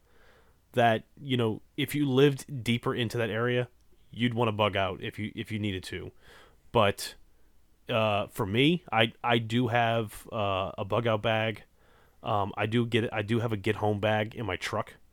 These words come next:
um, which for me, coming home from work is about, uh, eight miles. So it's not a horrible walk.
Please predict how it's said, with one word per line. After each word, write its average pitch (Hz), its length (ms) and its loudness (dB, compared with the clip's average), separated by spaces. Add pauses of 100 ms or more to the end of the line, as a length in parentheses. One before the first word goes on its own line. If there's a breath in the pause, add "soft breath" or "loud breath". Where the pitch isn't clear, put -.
(600 soft breath)
um, 95 460 0 (260 soft breath)
which 110 200 -2
for 107 120 -6
me, 120 380 2 (260)
coming 117 220 0
home 117 120 0
from 110 180 -4
work 113 240 2
is 107 120 -6
about, 104 440 0 (380)
uh, 107 560 0
eight 120 180 -2
miles. 98 580 0 (440 soft breath)
So - 200 -2
it's - 120 -6
not 127 120 6
a 104 100 2 (460)
horrible 131 360 8
walk. 110 380 0